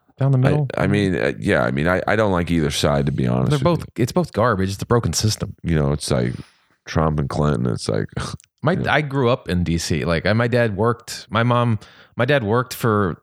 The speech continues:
Speaker 1: the House of Representatives. My dad, my grandfather worked in the Senate. He campaigned for Kennedy in West
Speaker 2: Hey,
Speaker 1: Virginia.
Speaker 2: watch out, man! Watch out.
Speaker 1: He,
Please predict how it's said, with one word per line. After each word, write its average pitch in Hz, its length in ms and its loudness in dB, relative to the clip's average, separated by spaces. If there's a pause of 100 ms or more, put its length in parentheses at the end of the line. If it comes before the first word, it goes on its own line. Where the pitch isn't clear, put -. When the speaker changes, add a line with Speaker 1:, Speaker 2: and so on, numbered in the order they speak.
Speaker 1:
the 85 160 0
House 104 200 0
of - 20 0
Representatives. 98 500 2
My 98 120 2
dad, 95 260 2
my 101 160 2
grandfather 104 420 2
worked 104 240 0
in 98 80 2
the 90 80 2
Senate. 98 380 0
He 98 140 0
campaigned 101 500 0
for - 240 -4 (140)
Kennedy 117 500 2 (100)
in 95 220 0
West 98 160 2
Speaker 2:
Hey, 98 60 -4
Speaker 1:
Virginia. 85 200 0
Speaker 2:
watch 82 320 0
out, 64 220 -2
man! - 240 -6
Watch 71 240 0
out. - 120 -4
Speaker 1:
He, 113 100 2